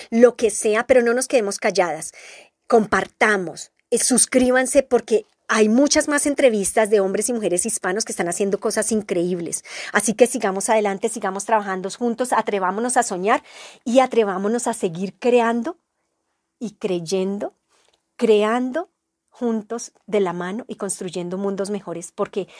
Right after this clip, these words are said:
si no somos nosotros, entonces, ¿quién? Este es nuestro momento. Si hemos llegado hasta aquí, es porque somos capaces de grandes cosas.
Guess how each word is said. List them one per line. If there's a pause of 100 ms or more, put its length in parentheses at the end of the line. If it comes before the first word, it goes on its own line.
(340)
si
no
somos
nosotros,
entonces,
¿quién? (560)
Este
es
nuestro
momento. (340)
Si
hemos
llegado
hasta
aquí, (220)
es
porque
somos
capaces
de
grandes
cosas.